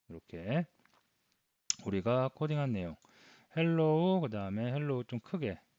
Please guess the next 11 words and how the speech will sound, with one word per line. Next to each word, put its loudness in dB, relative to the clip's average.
폰트 -8
사이즈 -4
이로 -4
해서 -4
정상적으로 -8
출력이 -6
되는 -6
것을 -8
볼 -14
수가 -8
있겠습니다. -6